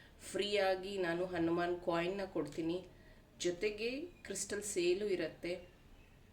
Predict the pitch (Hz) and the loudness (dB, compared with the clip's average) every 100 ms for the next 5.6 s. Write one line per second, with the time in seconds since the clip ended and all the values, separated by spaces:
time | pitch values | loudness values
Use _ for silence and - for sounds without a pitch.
0 | - - - - - - 233 202 156 190 | -20 -20 -20 -20 -20 -2 2 6 6 4
1 | 226 240 240 233 202 208 208 - 185 190 | 2 0 0 0 -2 -4 -6 -6 -4 -4
2 | 180 170 160 196 196 180 196 202 190 185 | 0 2 2 0 -2 -4 -4 -4 0 2
3 | 190 233 220 170 - - 208 196 - - | 2 0 -2 -2 -4 -4 -4 -2 -4 -4
4 | 202 185 175 147 156 175 190 180 143 151 | -2 0 0 2 2 2 -2 -2 -2 0
5 | 170 165 151 147 - 190 | 0 0 -2 -4 -4 -6